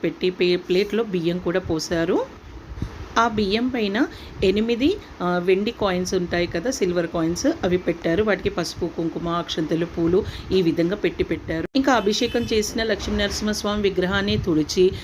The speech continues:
చక్కగా శుద్ధ జలంతో కడిగి తర్వాత గంధంతో అలంకరించి బొట్లు పెట్టి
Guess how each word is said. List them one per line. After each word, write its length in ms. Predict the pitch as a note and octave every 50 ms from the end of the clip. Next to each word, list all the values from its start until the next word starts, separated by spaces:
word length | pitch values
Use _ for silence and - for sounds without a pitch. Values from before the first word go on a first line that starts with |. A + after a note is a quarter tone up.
| - - - - A#3+
చక్కగా 280 | A#3+ - C4 B3+ C4
శుద్ధ 260 | C4 - A3 F3+ E3+
జలంతో 440 | F#3 F#3 F#3 G3+ G3+ F#3+ G3 - G#3
కడిగి 500 | G3 - F#3+ E3+ E3 D#3+ D#3 E3+ F3+ F3+ F3+ - - - - -
తర్వాత 320 | G#3+ G#3+ A3 B3 A#3+ -
గంధంతో 520 | A#3 G#3 F#3+ F3 F3 F#3 F#3+ G3 F#3+ G3+ F#3+
అలంకరించి 580 | F3 D#3+ D#3+ D#3+ D#3+ D#3+ D#3+ D#3 D3+ - G3+
బొట్లు 280 | F3+ E3+ E3 - F3+ E3+
పెట్టి 320 | - E3+ D#3+ - - F#3